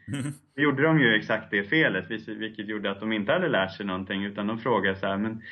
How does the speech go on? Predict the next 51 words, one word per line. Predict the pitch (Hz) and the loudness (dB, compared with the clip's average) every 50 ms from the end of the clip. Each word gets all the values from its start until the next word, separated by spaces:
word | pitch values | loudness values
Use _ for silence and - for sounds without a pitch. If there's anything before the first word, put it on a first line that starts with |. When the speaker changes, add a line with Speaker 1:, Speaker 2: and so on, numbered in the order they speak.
| - - - - | -16 -16 -12 -4
Speaker 2:
men | - 160 | -4 2
du | 139 160 165 | 4 4 4
som | 160 160 151 151 | 4 4 4 4
är | 143 | 4
ute | 135 131 120 123 | 4 4 2 4
och | 123 | 6
håller | 127 123 117 117 117 110 | 6 6 6 6 4 4
så | 113 117 | 4 4
mycket | 117 113 113 - 117 | 2 2 2 4 4
utbildningar, | 117 110 113 - - 101 101 101 98 | 4 4 4 0 0 0 2 2 2
så | 95 98 104 | 2 4 4
jag | 104 110 123 123 | 4 4 4 4
kan | - 160 160 | 2 2 4
tänka | 165 151 165 151 | 4 2 4 2
mig | 143 139 | 2 2
att | 143 | 4
du | 143 160 170 | 4 2 4
känner | - - 147 143 143 139 | 4 4 4 6 6 4
också | 135 135 - 156 160 | 4 2 -2 -4 -2
personer | 165 156 - 123 104 95 95 95 | -2 -2 2 2 4 4 4 2
som | 95 95 101 101 | 0 2 2 4
har | 98 95 | 4 4
behov | 90 95 95 98 92 90 90 | 4 2 2 4 4 4 4
av | 87 85 | 4 4
det | 87 95 | 4 2
här." | 101 95 92 92 95 98 95 - - _ _ _ _ _ _ _ - | 4 4 4 4 2 0 -2 -6 -14 _ _ _ _ _ _ _ -2
"Ja, | 123 | -2
det | 127 135 135 | 0 0 0
känner | 135 151 156 160 160 | 0 4 4 6 6
jag | 160 160 | 6 4
säkert, | 160 143 190 196 - - 104 101 - | 4 2 2 2 0 -2 -4 -2 -2
men | 117 117 117 | -2 -2 0
vem | 117 131 135 139 135 139 | 0 0 0 0 0 0
är | 131 127 | 2 2
det | 127 123 | 2 2
du | 123 123 123 120 | 4 4 2 2
frågar | 120 120 143 123 107 101 131 165 | 2 4 6 6 6 6 6 4
efter?" | 165 165 160 - - - - - | 4 2 2 2 2 2 2 2
Och | - | 2
det | 113 | 4
behöver | 120 156 190 254 | 4 6 6 6
inte | 233 - 165 | 4 4 4
vara | - - | 2 0
specifikt | - - 139 131 - 139 - 147 139 135 147 | 0 -4 -6 -4 -4 0 2 2 2 2 2
namn, | 151 180 180 135 101 | 2 2 4 4 4
men | 107 113 | 2 2
du | 117 120 | 0 0
behöver | 120 127 127 135 131 123 120 | 0 0 0 0 0 0 0
bli | 120 135 135 | 0 0 2
mer | 143 160 180 165 - | 4 4 4 4 2
specifik. | - - - 101 - 104 95 95 - - - - - - | 0 -4 -8 -6 -4 -4 -4 -2 -2 -4 -4 -6 -14 -20